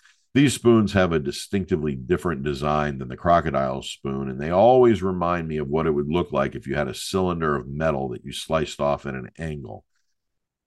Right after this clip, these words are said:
That creates a very aerodynamic body, and that makes the Kastmaster spoon one of the best spoons for distance casting.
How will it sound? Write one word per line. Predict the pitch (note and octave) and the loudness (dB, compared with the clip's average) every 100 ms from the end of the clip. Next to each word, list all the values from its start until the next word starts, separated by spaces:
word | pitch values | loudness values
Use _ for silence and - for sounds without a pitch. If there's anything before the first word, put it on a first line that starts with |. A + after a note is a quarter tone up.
| _ A2+ | _ 4
That | B2+ - | 4 4
creates | B2 A2+ G2 | 4 4 4
a | D#2+ | -2
very | C#2 F2 D#2 | -2 0 0
aerodynamic | C#2 E2+ F2 E2 C#2+ C#2 C2+ C#2+ D2+ D#2 - A#1+ | -2 -2 0 -2 -2 -4 -6 -6 -6 -6 -8 -10
body, | B1 B1+ A#1+ C2 - _ | -6 -6 -6 -12 -16 _
and | C#2 D2 | -12 -6
that | E2+ | -6
makes | F2+ F2 - | -4 -6 -8
the | - | -4
Kastmaster | F2 D#2+ - D2+ C2+ - | -2 -2 -4 -8 -8 -10
spoon | - - C#2+ C#2 | -14 -8 -6 -4
one | D2+ | -6
of | D2+ | -4
the | C#2 | -4
best | C2 E2 - | 0 -2 -2
spoons | - D2+ C2+ | -6 -6 -6
for | - B1 | -10 -12
distance | A#1 F2 E2+ - A#1 | -2 -2 -2 -8 -18
casting. | - A1+ G#1+ - B1+ | -14 -12 -12 -12 -14